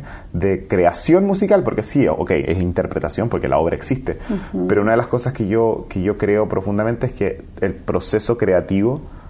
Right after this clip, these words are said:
Speaker 1: de las artes escénicas, o sea,
Speaker 2: Sí.
Speaker 1: de, de la música, el ballet y la danza, no termina hasta que esa obra sucede,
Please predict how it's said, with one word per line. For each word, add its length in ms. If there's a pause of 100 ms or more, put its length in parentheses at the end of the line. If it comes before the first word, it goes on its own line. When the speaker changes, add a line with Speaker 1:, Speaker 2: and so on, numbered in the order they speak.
(160)
Speaker 1:
de 180
las 120
artes 280
escénicas, 500 (200)
o 40
sea, 140
Speaker 2:
Sí. 80
Speaker 1:
de, 220
de 120
la 80
música, 320
el 80
ballet 240
y 20
la 120
danza, 400 (920)
no 240
termina 380
hasta 220
que 280
esa 240
obra 420
sucede, 560